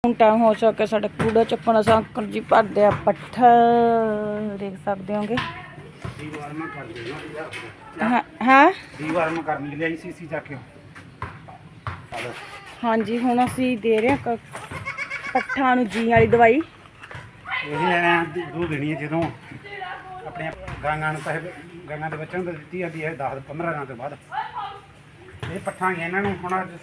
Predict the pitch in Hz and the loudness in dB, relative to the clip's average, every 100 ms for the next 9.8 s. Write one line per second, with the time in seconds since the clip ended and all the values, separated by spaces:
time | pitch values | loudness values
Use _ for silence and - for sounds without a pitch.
0 | - 160 - 156 165 165 165 151 123 156 | -6 -6 -4 -6 -6 -8 -8 -8 -6 -6
1 | 156 156 165 127 123 117 101 - - - | -6 -4 -4 -4 -6 -8 -14 -20 -20 -10
2 | - 143 156 - - - - - - 196 | -6 -4 -6 -8 -16 -20 -20 -20 -4 0
3 | 190 190 190 185 190 208 202 165 - - | 2 2 0 0 0 0 0 -6 -12 -20
4 | - 165 170 170 165 160 143 127 107 101 | -4 -2 -2 -2 -2 -2 -4 -6 -8 -12
5 | 101 98 - - - - - - - - | -14 -16 -20 -20 -20 -20 -20 -20 -20 -20
6 | - - 160 - - - - - - - | -14 -12 -12 -12 -18 -20 -20 -20 -20 -20
7 | - - - - - - - - - - | -18 -18 -20 -20 -20 -20 -20 -20 -16 -8
8 | - - - - - - - - - - | -8 -10 -16 -20 -20 -20 -20 -20 -20 -8
9 | 247 240 247 262 233 226 220 254 | 0 0 4 6 6 4 2 0